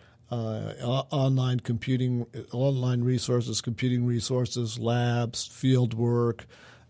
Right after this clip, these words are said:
and, um, and also mentoring and having role models,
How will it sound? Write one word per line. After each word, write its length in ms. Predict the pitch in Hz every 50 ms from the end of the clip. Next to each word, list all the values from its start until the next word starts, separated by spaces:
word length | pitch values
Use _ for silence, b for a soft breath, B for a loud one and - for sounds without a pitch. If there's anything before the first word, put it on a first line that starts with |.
| _ -
and, 540 | 135 123 120 117 117 117 113 110 107 107 - - -
um, 380 | 127 120 117 117 113 117 110 - _ _ - -
and 160 | 143 147 151
also 340 | 165 - 151 - 151 135 123
mentoring 580 | 123 127 127 131 127 - 120 117 110 110 113
and 100 | 117 120
having 300 | 120 117 110 117 117 113
role 200 | 120 117 117 120
models, 640 | 117 117 110 110 107 107 110 107 104 101 - - -